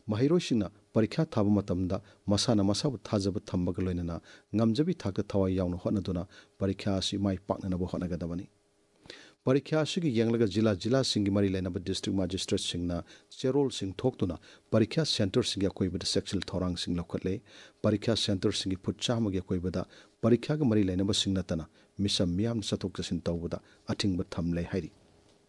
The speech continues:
ꯃꯨꯈ꯭ꯌ ꯃꯟꯇ꯭ꯔꯤ ꯌꯨꯝꯅꯥꯝ ꯈꯦꯝꯆꯥꯟꯅ ꯅ꯭ꯌꯨ ꯗꯦꯜꯂꯤꯒꯤ ꯁꯗꯔ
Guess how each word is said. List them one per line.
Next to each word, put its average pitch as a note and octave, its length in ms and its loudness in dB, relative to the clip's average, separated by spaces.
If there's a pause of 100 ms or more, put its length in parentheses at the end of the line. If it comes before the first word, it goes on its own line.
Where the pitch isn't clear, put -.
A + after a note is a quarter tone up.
(1400)
ꯃꯨꯈ꯭ꯌ B2+ 280 0
ꯃꯟꯇ꯭ꯔꯤ F#3+ 260 2
ꯌꯨꯝꯅꯥꯝ D#3+ 300 4
ꯈꯦꯝꯆꯥꯟꯅ C3+ 640 2
ꯅ꯭ꯌꯨ B2+ 160 4
ꯗꯦꯜꯂꯤꯒꯤ B2+ 420 2
ꯁꯗꯔ A#2+ 440 2